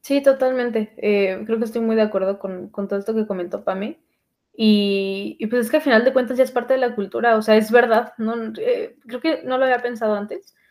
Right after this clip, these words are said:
pero ya vivimos en una cultura en la que los animalitos y las mascotas son parte de, de nuestras vidas, ¿no? Desde hace muchos años. Am,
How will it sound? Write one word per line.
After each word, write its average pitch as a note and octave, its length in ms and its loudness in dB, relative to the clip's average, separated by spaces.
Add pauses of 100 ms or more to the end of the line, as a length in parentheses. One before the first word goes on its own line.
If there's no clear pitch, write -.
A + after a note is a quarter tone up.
(640)
pero A3+ 240 6
ya B3+ 180 6
vivimos C#4 380 0
en A#3+ 60 -6
una B3 180 -6
cultura A3 260 -6
en A#3 80 -4
la G#3+ 140 -2
que G3+ 100 -6
los G3 160 -4
animalitos G#3 720 -4
y G#3 120 -8
las G#3 200 2
mascotas G3+ 400 -6
son A3 180 -6
parte G#3+ 340 -2
de, G3 180 -2
de F#3+ 140 -6
nuestras F#3+ 400 -4
vidas, G#3+ 340 -6
¿no? G3+ 160 -12 (480)
Desde G#3 640 4
hace G#3+ 760 2
muchos G#3+ 840 -2
años. F#3+ 480 -8 (720)
Am, G3 600 -6